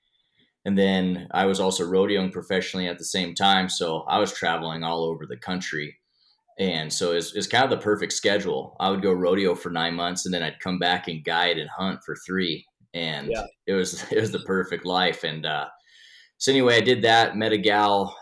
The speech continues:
Speaker 1: um, and I ended up getting injured in rodeo. Uh, so I had to retire from that. And I thought, like we talked before the podcast, I thought she was the one. So I moved over to Gillette, and that didn't pan out. And then the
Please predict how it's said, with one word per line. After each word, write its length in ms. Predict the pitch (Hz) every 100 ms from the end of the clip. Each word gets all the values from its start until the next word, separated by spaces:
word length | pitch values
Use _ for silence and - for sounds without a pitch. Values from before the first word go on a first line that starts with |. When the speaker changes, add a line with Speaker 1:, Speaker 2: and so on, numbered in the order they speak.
| -
Speaker 1:
um, 520 | 90 80 78 73 65 _
and 120 | 92 87
I 40 |
ended 200 | 98 104
up 180 | 92 - 95
getting 260 | 98 87
injured 400 | - 113 95 87
in 120 | 80 80
rodeo. 600 | 104 104 85 76 80 - _ _ 82
Uh, 340 | 69 64 73
so 240 | - 92 82
I 60 |
had 220 | 92 90 -
to 140 | 82
retire 420 | 80 - 92 90
from 160 | - 85
that. 220 | 92 95
And 200 | 85 78 - -
I 100 | 82
thought, 340 | - 85 82 - _ _ _ -
like 200 | 85 80
we 140 | 85
talked 300 | 80 80 76
before 280 | 82 - 87
the 100 | 87 -
podcast, 560 | 80 82 90 80 80
I 80 | 80
thought 200 | 82 76
she 120 | -
was 120 | 90 87
the 80 |
one. 240 | 87 92 92
So 140 | 85
I 40 | 80
moved 280 | 87 85
over 200 | 90 82
to 140 | 82 78
Gillette, 460 | 90 92 98 98
and 220 | 85 82 80 -
that 180 | 92 90
didn't 280 | 98 71 -
pan 280 | 101 95
out. 280 | 92 101 95
And 120 | 87
then 220 | 87 87
the 80 | 82